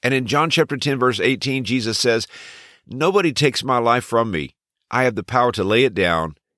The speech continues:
and I have the power to take it up again." You see, there was no force that could keep him in the tomb. The Romans killed him. They put him in a tomb.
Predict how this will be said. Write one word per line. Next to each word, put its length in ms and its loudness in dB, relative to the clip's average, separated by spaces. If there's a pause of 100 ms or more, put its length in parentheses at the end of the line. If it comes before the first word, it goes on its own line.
(140)
and 140 0
I 100 4
have 100 0
the 80 -4
power 500 0 (120)
to 100 -4
take 240 -2
it 120 -2
up 120 -2
again." 440 -2 (760)
You 80 -4
see, 220 0
there 160 2
was 220 2
no 280 2
force 380 2
that 180 2
could 160 -6
keep 240 -2
him 180 0
in 100 -2
the 80 -2
tomb. 400 -4 (360)
The 140 -2
Romans 360 0
killed 300 0
him. 300 0 (160)
They 100 2
put 240 0
him 160 2
in 80 2
a 80 2
tomb. 400 0